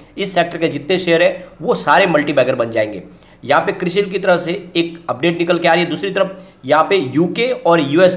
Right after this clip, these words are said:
दोनों तरफ से एक, एक good news है। तो इन सारी बातों को discuss करने वाले इस video के माध्यम से सरकार एक जो bill ला रही है, अगर वो bill pass हो जाता है तो आने वाले समय में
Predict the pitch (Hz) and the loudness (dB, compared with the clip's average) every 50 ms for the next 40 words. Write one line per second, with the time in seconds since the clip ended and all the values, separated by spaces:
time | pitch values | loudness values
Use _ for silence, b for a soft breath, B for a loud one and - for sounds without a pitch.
0 | - - 151 151 190 214 214 190 185 180 180 - 180 170 170 160 127 135 135 131 | -2 -4 -2 -2 0 0 0 0 -2 -4 -2 -4 -4 -2 -2 -2 -4 -4 -6 -4
1 | 135 139 123 113 101 87 - B B B B B 202 214 240 - - - 139 165 | -4 -4 -4 -6 -8 -10 -12 B B B B B 0 0 0 0 -2 0 2 2
2 | 202 - 196 185 185 185 190 185 190 180 170 170 - 202 180 - 185 175 165 165 | 2 2 2 2 2 2 0 -2 -2 -2 -2 -2 -2 -4 -4 -2 0 0 2 4
3 | 160 156 160 160 - 143 127 139 156 143 160 143 123 120 135 131 127 - 120 104 | 2 2 2 0 -6 -6 -6 -6 -4 -4 -4 -2 -2 -2 -2 -4 -8 -8 -10 -12
4 | - B B B B B - - 180 180 233 233 233 226 220 - 220 208 180 - | -14 B B B B B 0 0 2 4 4 4 4 4 2 0 -2 -4 -2 0
5 | - - 220 202 190 185 185 190 202 190 - B B B B B 151 160 185 180 | 0 0 4 4 4 4 4 2 0 0 -2 B B B B B -2 0 2 2
6 | 185 180 185 175 190 185 185 - - - - - - 226 196 - - 160 160 156 | 2 2 2 2 2 2 0 -4 -10 -16 -4 2 4 4 4 4 2 0 2 2
7 | 151 151 165 165 160 170 160 147 151 156 165 156 151 151 151 151 147 147 143 143 | 4 4 4 4 4 4 2 2 4 4 4 4 4 2 2 2 0 0 0 0
8 | 151 156 170 180 175 | 0 0 0 -2 -2